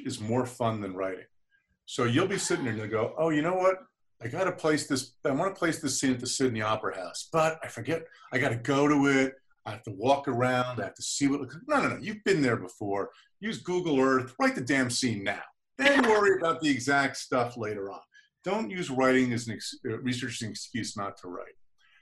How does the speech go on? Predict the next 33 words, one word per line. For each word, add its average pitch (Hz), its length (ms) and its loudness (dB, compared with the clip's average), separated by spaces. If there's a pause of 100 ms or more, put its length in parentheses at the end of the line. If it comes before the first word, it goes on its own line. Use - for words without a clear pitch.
(220)
The 131 60 -6
second 240 480 -2
reason 107 320 -2
is 92 380 -10 (320)
research, 180 800 -4 (360)
you 147 100 -6
get, 233 260 -4
you 156 80 -4
get, 170 180 0
you 156 80 -6
fall 202 220 0
in 180 60 -2
love 175 140 2
with 143 100 -4
your 123 100 0
research. 135 380 0
So 117 80 -8
you 110 100 -8
find 160 240 -4
some 131 160 -6
cute 160 260 -8
little 147 200 2
factoid. 147 480 -4
Have 98 80 -8
you 110 40 -4
ever 160 80 2
read 165 120 4
that - 160 0
book 165 220 -2 (360)
where 135 120 0
the 120 80 2
author 143 460 0
just, 127 280 -8